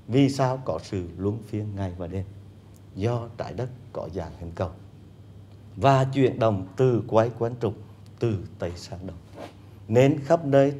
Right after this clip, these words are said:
trên trái đất đều lần lượt có ngày và đêm. Như vậy,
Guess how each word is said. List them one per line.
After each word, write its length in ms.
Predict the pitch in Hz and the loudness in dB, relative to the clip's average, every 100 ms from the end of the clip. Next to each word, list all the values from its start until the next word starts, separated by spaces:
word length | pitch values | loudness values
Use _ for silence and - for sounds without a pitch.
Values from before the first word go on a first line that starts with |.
| - - - - - | -12 -20 -20 -20 -4
trên 220 | - 135 135 | 4 4 4
trái 120 | - | -4
đất 140 | 113 - - - - | -4 -6 -18 -16 0
đều 260 | 131 110 - - - | 0 2 -4 -10 -4
lần 380 | 104 113 95 92 | 0 2 0 -4
lượt 200 | 95 - - - | -4 -6 -18 -12
có 160 | 80 71 | -12 -10
ngày 220 | 87 85 85 | -10 -10 -10
và 80 | 82 | -10
đêm. 140 | 85 - - - - - - - - - - - - - - - 120 | -10 -16 -20 -20 -20 -20 -20 -20 -20 -20 -20 -20 -20 -20 -20 -10 2
Như 120 | 143 | 6
vậy, 200 | 120 | 6